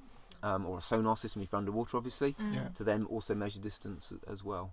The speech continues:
Speaker 2: Yeah.
Speaker 1: Um, you know, and adding on to that, of course, now we've got accelerometers, all those fancy gadgets that are inside your phone that know which way your phone's facing.
Speaker 3: Oh, yeah, yeah,
Speaker 1: Yeah,
Speaker 3: yeah.
Speaker 1: the technology of accelerometers, um, and gyros can be used to predict, uh, to tell a computer chip,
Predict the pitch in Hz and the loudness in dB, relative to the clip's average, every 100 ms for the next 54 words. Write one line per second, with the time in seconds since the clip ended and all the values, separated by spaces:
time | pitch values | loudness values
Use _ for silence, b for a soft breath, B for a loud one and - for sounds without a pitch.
0 | - 226 214 226 98 95 95 - 98 95 | -12 -12 -10 -4 -2 -2 -2 -4 -4 -4
1 | - 101 104 113 113 117 - 113 117 - | 0 4 6 8 6 4 4 4 4 2
2 | 113 113 107 104 110 - - 117 107 123 | -2 2 2 6 4 4 2 2 6 8
3 | 135 - 160 - - - - 110 107 - | 6 6 4 2 -6 -12 0 2 4 6
4 | 113 82 107 117 110 110 113 113 113 113 | 4 2 4 4 6 2 2 2 6 6
5 | 104 107 123 135 107 110 98 113 107 - | 6 8 10 10 6 4 4 4 4 6
6 | 127 127 - 139 - 170 143 156 143 143 | 6 8 6 6 6 2 4 4 4 12
7 | 127 - 131 127 120 120 113 107 95 - | 12 12 12 10 2 2 4 2 0 -2
8 | - 101 113 131 127 143 135 - b b | 2 6 6 6 4 2 2 -2 b b
9 | b - 98 98 85 104 104 104 107 107 | b 2 4 4 2 2 4 6 4 4
10 | - 101 104 110 107 - - 101 107 - | 0 -2 2 2 2 -2 -4 2 2 2
11 | - 95 - - 101 - 104 101 - 95 | 4 4 4 -4 -6 4 6 6 2 -2
12 | 90 107 117 104 - 113 - | -2 -2 2 2 2 0 0